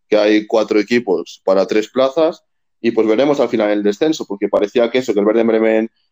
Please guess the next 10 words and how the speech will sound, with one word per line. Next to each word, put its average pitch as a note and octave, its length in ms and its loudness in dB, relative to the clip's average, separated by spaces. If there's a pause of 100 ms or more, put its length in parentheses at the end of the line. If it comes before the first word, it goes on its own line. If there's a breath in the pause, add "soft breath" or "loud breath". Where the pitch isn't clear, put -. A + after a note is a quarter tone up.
(160)
eh, A2 400 2
estaba A2+ 380 2
casi A#2 220 -2
descendido, A2+ 580 0
pero G2 260 0 (600)
ha F#2 80 0
hecho G2+ 140 -4
una G#2 120 0
mejoría G2+ 380 2
brutal, C3 520 0